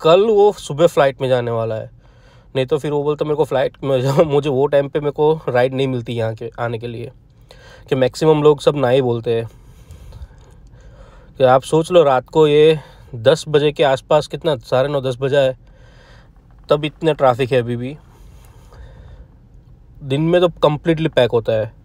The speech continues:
इतना ज़्यादा traffic होता है यहाँ पे। <clears throat>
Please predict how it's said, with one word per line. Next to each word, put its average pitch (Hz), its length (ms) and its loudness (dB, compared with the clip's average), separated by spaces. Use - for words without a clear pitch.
इतना 143 340 4
ज़्यादा 127 200 6
traffic 120 320 -2
होता 110 200 -2
है 113 80 0
यहाँ 107 140 -2
पे। 110 160 -8
<clears throat> - 300 -4